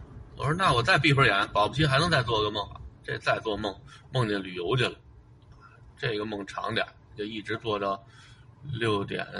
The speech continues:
十分，梦见去了一个跟下水道似的那么一个地方，走着走着呢，又变成地牢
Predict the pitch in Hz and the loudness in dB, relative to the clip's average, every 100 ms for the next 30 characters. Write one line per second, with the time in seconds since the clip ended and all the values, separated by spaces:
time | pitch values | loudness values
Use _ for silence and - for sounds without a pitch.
0 | 95 104 107 110 120 - - _ _ _ | -8 -4 -2 -2 -4 -12 -20 _ _ _
1 | - 185 180 117 107 101 98 104 - _ | -4 2 4 4 2 0 0 -4 -10 _
2 | _ _ - - 156 113 104 101 117 139 | _ _ -14 -2 0 2 2 0 -2 0
3 | 117 104 101 - _ - 135 - - 113 | 0 -2 -6 -14 _ -6 -4 0 0 2
4 | 98 185 151 95 92 95 95 95 98 95 | 4 4 4 -2 -6 -6 -8 -10 -10 -10
5 | 101 101 _ _ _ _ _ - - _ | -10 -12 _ _ _ _ _ -20 -20 _
6 | - 110 107 185 127 - - 113 127 131 | -4 -2 0 0 0 -2 -4 -4 -4 -6
7 | - _ _ _ _ 175 160 175 135 170 | -12 _ _ _ _ -6 0 4 4 2
8 | - 208 117 95 | 2 2 4 4